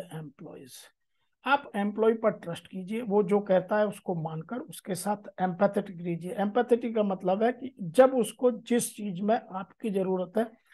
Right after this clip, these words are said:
provide the resource, be the caretaker, be the supporter and enjoy your life। इससे अधिक जानना समझना चाहते हैं तो आप मुझे या मेरी ऑर्गेनाइजेशन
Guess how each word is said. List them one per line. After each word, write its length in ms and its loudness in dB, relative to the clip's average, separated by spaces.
provide 420 8
the 100 8
resource, 540 -4
be 480 4
the 180 4
caretaker, 680 6
be 240 2
the 220 8
supporter 680 -6
and 140 2
enjoy 360 -8
your 220 -14
life। 360 -14
इससे 280 8
अधिक 420 2
जानना 440 0
समझना 480 -2
चाहते 380 2
हैं 80 0
तो 320 -12
आप 240 -2
मुझे 340 4
या 200 -8
मेरी 300 -2
ऑर्गेनाइजेशन 800 -2